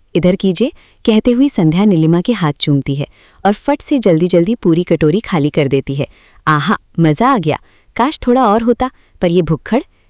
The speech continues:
रंजन की ओर देखते हुए, "छोड़े तब ना।" सब मुस्कुराते हुए संध्या की ओर देखते हैं। "तेरे हिस्से का इतना ही था, ठूस लिया, खुश रहो।" नीलू, "थैंक्स संध्या, और कोई बात नहीं, फिर से बना दूंगी जब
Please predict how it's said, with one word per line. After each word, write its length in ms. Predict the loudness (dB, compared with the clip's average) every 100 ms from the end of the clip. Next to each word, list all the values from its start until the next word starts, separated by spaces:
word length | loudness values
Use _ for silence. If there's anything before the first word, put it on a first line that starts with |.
| -2
रंजन 280 | 2 4 2
की 140 | 2
ओर 100 | 2
देखते 320 | 2 -2 -2 -2
हुए, 200 | -2 -4 _ -8
"छोड़े 260 | 0 2 2
तब 200 | 2 2
ना।" 160 | 2 0 _ _ _ -10
सब 220 | -4 2
मुस्कुराते 560 | 2 2 0 -2 -2 -2
हुए 180 | -2 -2
संध्या 380 | 0 0 0
की 160 | 0 0
ओर 120 | 0
देखते 360 | 0 -6 -4 -6
हैं। 140 | -6 -10 _ _ _ _ -2
"तेरे 200 | 2 2
हिस्से 340 | 2 0 0 -2
का 120 | 0
इतना 240 | 0 0
ही 100 | 0
था, 220 | 0 -4 -6 _ -10
ठूस 300 | -2 -2 0
लिया, 180 | 0 0 _ -8
खुश 300 | -2 0 0
रहो।" 240 | -2 -4 -8 _ _ _ 2
नीलू, 260 | 4 2 -4 _ _ -8 -2
"थैंक्स 220 | 0 0
संध्या, 360 | 2 2 0 -4 _ -4
और 80 |
कोई 200 | 0 0
बात 240 | 0 -2 -2
नहीं, 140 | -4 -2
फिर 120 | -2
से 140 | 0 0
बना 240 | 0 0
दूंगी 300 | 0 0 -2 _
जब 140 | -4